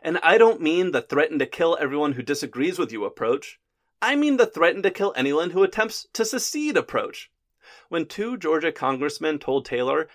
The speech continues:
he had better veto California statehood or the South would secede, Taylor yelled them out of the room and declared secession was treason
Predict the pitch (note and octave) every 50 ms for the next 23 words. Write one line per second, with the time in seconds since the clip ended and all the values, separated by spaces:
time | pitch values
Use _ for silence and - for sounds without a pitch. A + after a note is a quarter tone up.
0 | _ _ - F3+ F3 D#3+ B2+ A2+ - _ _ A#2+ B2+ D3 F3 F3+ F3+ F#3 - A2+
1 | - C3+ C3 C#3 - - E3 E3+ F3 E3 - - C#3 C3 C3+ C3+ - D3+ D3 C3+
2 | A#2 - - - C#3 C#3+ C#3 E3 E3+ F3+ F3+ - - _ B2 A2 G#2 G2+ - -
3 | - B2 C3+ D#3 D#3+ - C#3 B2 - A2+ - - C#3 D3+ E3 F3 F3+ G3+ F#3+ -
4 | - - - - _ _ - G3 A3 A3+ A3 A3 G3 E3+ F3 F3+ G#3+ G#3+ G#3+ A#3
5 | B3+ A#3 G#3+ A#3+ A3 A3 G#3 G#3 G#3+ G3+ - - G3+ G3+ G#3+ G#3+ G3 C#3+ A2+ G#2+
6 | - - - - - - E3 D#3+ E3 F3+ F3+ - G3+ G#3 G#3 G3+ - - C3 -
7 | - - G#3+ A3+ G#3 - A3+ G#3 F3 B2 A#2 - - - - - B3 C4 C4 A#3
8 | C4 C4 C4 B3+ B3